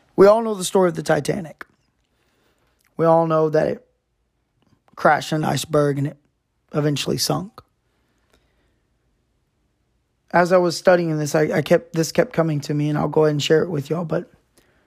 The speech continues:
it kind of feels like our grandparents, as the, as this, as, well, let me say it like this.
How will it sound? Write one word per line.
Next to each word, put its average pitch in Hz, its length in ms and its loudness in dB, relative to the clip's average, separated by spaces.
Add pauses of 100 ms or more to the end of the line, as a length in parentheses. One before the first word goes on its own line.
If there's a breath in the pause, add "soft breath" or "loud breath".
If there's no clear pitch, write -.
(560)
it 156 60 -2
kind 220 220 4
of - 80 -6
feels 185 220 0
like 175 360 0 (2500)
our 175 100 4
grandparents, 170 880 -4 (1300 soft breath)
as 156 140 0
the, 170 220 2
as 165 180 4
this, 160 400 -2
as, 156 280 0 (280 loud breath)
well, 196 100 4
let 196 80 6
me 196 80 2
say 180 160 0
it - 40 0
like 151 180 -2
this. 160 220 -2